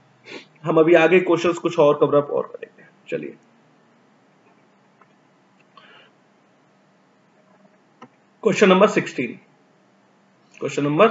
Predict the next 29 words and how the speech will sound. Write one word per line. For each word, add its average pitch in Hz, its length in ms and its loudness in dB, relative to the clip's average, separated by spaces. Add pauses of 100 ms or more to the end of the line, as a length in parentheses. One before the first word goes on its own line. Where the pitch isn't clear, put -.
sixteen, - 420 -12 (1080)
in 277 180 6
which 269 160 0
of 247 140 4
the 254 180 4
following 226 320 4
cases 202 480 2
the 180 140 4
object 175 520 4 (100)
does 170 280 2
not 233 200 4 (160)
possess 233 380 4
an 226 140 4
acceleration 190 680 2
or 226 140 4
retardation 170 720 2
when 185 160 2
it 190 120 -6
moves 170 380 -2
in। - 60 -18 (480)
तो 175 60 6
हमें 196 200 6
ये 190 280 2
हमारे 196 320 4
पास 202 380 0
चार 196 240 4 (260)
कुछ 190 240 -2
सिचुएशंस 165 540 2
हैं - 100 -8